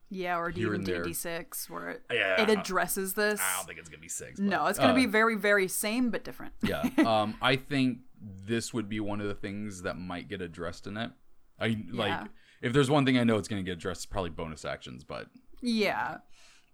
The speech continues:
Speaker 2: uh, yeah, I
Speaker 1: Bonus
Speaker 2: could
Speaker 1: actions, initiative, and maybe race abilities.
Speaker 2: Mm-hmm.
Speaker 1: <laughs>
Speaker 2: And yeah, I, I think this might be something that they, they look at in that.
Speaker 1: I mean, like, especially as a,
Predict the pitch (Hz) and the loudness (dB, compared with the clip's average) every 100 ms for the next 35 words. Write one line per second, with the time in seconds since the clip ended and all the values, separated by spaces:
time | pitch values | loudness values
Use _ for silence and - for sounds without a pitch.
0 | 120 110 101 98 101 120 113 180 185 180 | 0 4 4 4 2 4 4 2 2 0
1 | - 185 165 165 170 170 170 160 160 165 | 0 -6 -6 -6 -6 -6 -6 -6 -6 -6
2 | 151 151 - 143 117 151 - - 117 101 | -4 -6 -6 -8 -10 -12 -12 -4 -2 -2
3 | 95 - 165 262 262 240 339 202 135 156 | -4 2 8 8 8 6 6 8 8 10
4 | 131 110 120 113 120 117 165 151 143 147 | 8 8 6 4 0 -2 -4 -4 -2 -4
5 | 135 135 131 127 127 123 117 110 117 113 | -2 2 2 2 -2 -2 0 -2 -2 -2
6 | 110 113 107 95 - - 98 98 107 - | 0 -2 -4 -6 -8 -8 -4 -2 -2 0
7 | 87 - 87 80 78 - - - - 185 | -2 -2 -4 -6 -8 -10 -14 -12 -8 -6
8 | 180 175 175 - 170 - 175 170 165 - | -6 -8 -8 -8 -8 -8 -8 -6 -8 -10
9 | - - - - - 165 151 | -12 -16 -18 -20 -8 -8 -8